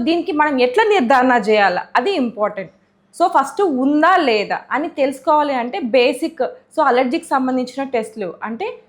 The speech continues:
కంప్లీట్ బ్లడ్ టెస్ట్ చేసుకుంటాం. So, దాంట్లో మనకి ఈస్నోఫిల్స్ ఏమైనా ఎంతవరకు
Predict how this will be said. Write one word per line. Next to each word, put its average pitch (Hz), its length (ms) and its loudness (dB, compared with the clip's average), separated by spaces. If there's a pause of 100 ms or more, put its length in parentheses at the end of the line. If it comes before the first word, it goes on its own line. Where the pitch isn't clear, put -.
(140)
కంప్లీట్ 262 420 0
బ్లడ్ 226 220 2
టెస్ట్ 226 260 -6
చేసుకుంటాం. 175 480 -8 (160)
So, 302 80 0 (100)
దాంట్లో 262 320 2 (100)
మనకి 269 300 -2 (500)
ఈస్నోఫిల్స్ 339 600 0
ఏమైనా 254 240 0 (100)
ఎంతవరకు 277 460 -2